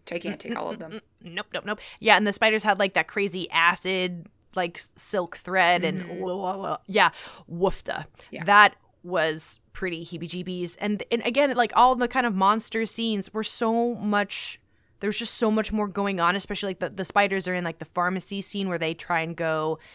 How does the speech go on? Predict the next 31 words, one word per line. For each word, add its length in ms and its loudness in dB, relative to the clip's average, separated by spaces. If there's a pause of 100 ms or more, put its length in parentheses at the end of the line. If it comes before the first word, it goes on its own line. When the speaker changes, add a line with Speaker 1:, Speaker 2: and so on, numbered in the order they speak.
(140)
Speaker 2:
and 160 -8
get 160 -4
medicine 380 0
because 320 -6
they've 180 -4
got 260 0
a 160 -4
third-degree 640 -4
burn 440 -2
victim 540 2
'cause 240 -4
he 80 -6
got 260 2
set 320 0
on 240 6
fire. 800 12 (580)
<laughs> 140 -4
Uh, 380 2 (240)
yeah, 160 0
that 180 0
was 140 -6
rough, 260 -8
too. 240 -8
That 140 -6
didn't 160 -8
happen 240 -8
in 80 -12
the 40 -18
book. 320 -8
<laughs> 460 0
Speaker 1:
Yeah. 140 -6